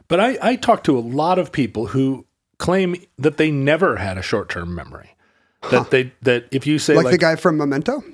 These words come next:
Speaker 1: Not that, but just like, "What did you do today?" "Oh, I don't,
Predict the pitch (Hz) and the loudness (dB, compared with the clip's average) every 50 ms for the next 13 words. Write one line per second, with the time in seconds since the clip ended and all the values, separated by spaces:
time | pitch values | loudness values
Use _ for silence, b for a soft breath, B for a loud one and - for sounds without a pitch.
0 | - - - 160 196 262 285 269 - 190 165 131 110 - - 143 135 - - - | -14 -8 -2 0 0 0 2 2 2 2 2 2 0 -2 -4 -4 -2 -2 -2 0
1 | - 156 139 127 - 139 165 226 262 202 247 269 190 196 233 285 285 190 - - | 0 0 0 0 -2 0 0 0 2 2 0 0 2 2 0 2 0 -2 -4 -6
2 | - - - - _ _ _ _ _ _ _ _ _ _ - 170 196 208 220 226 | -8 -10 -12 -16 _ _ _ _ _ _ _ _ _ _ -4 0 0 0 0 0
3 | 226 220 220 220 220 220 220 220 - 160 165 202 220 226 233 226 202 196 - | 0 0 0 0 0 0 0 -2 -4 -4 -4 -4 -4 -4 -4 -6 -6 -8 -8